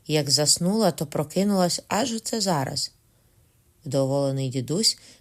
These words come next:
взявся допомагати їй встати і робив це так професійно та легко, ніби тільки тим і займався, що доглядав хворих дітей. Ось прокинулася Хайді, розплющивши очі, і з здивуванням побачила,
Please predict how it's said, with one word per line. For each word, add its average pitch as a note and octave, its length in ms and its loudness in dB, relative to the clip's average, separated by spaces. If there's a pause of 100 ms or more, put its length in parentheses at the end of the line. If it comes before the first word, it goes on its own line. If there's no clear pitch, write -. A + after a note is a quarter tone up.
(120)
взявся G3+ 380 2
допомагати E3 680 -2
їй D#3 140 -2
встати C#3 600 -4 (380)
і D3 100 0
робив D3+ 320 -2
це - 140 0
так C#3+ 260 -4
професійно D3+ 680 0
та C#3+ 160 -4
легко, D#3 520 -2 (420)
ніби G3+ 260 2
тільки G#3 360 -2
тим F#3+ 240 0
і F3+ 40 4
займався, E3+ 600 2
що - 200 -2
доглядав D3 560 0
хворих C#3+ 440 -2
дітей. B2+ 500 -6 (1040)
Ось C#3+ 180 -4
прокинулася F#3 760 -2
Хайді, D#3 500 -6 (680)
розплющивши D3 800 -2
очі, F3+ 480 -2 (280)
і D#3 80 -6
з - 40 0
здивуванням C#3+ 760 -2
побачила, D3+ 640 -4